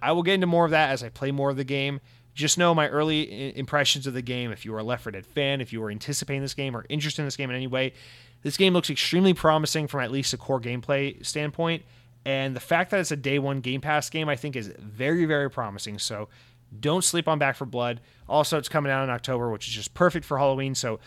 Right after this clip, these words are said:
rest assured, as someone who loves, loves, loves Halloween and is very excited for the Halloween season,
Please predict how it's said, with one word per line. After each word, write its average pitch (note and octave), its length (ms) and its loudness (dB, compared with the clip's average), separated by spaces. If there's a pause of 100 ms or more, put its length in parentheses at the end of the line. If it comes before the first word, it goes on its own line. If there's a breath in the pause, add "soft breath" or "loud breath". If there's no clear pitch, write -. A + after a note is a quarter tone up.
(280 loud breath)
rest C#3+ 320 2
assured, C3+ 560 -2
as B2+ 180 -2
someone D3 260 2
who C#3 120 0
loves, C#3 380 4
loves, C3+ 260 2
loves B2+ 300 0
Halloween B2+ 480 -4
and A#2 40 -6
is A2 100 -8
very C#3+ 200 0
excited B2+ 240 -2
for A#2+ 80 -10
the A#2+ 60 -2
Halloween A2 280 -4
season, F3+ 440 0